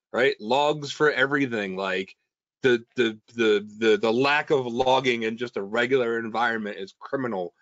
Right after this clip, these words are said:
sometimes, whether it be on the network or on the host or, or whatever.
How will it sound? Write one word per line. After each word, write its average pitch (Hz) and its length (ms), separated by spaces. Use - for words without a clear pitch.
sometimes, 104 640
whether 113 240
it 104 100
be 120 120
on 117 160
the 113 80
network 120 580
or 110 120
on 113 180
the 104 120
host 117 340
or, 107 300
or 104 260
whatever. 107 600